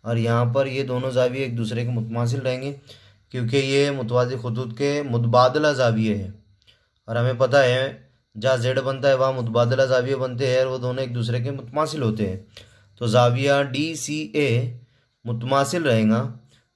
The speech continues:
जाविया बीएसी के। उसी तरह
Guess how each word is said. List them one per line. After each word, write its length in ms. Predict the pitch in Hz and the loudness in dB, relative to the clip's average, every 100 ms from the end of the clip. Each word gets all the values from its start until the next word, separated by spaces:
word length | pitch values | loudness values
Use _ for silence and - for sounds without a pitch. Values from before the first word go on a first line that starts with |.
| - | -16
जाविया 680 | 101 117 123 120 131 139 143 | -2 2 4 2 2 2 2
बीएसी 2000 | 131 117 143 156 160 - _ - 123 135 143 143 - _ _ _ - - 135 117 | 0 -6 -4 -4 -8 -14 _ -10 -4 -2 -2 -4 -14 _ _ _ -16 -6 -4 -2
के। 440 | 113 107 110 - - _ _ _ _ _ _ _ _ _ 135 | 0 -2 -2 -8 -16 _ _ _ _ _ _ _ _ _ -4
उसी 240 | 139 180 | -2 2
तरह 440 | 170 175 143 160 | 4 6 4 0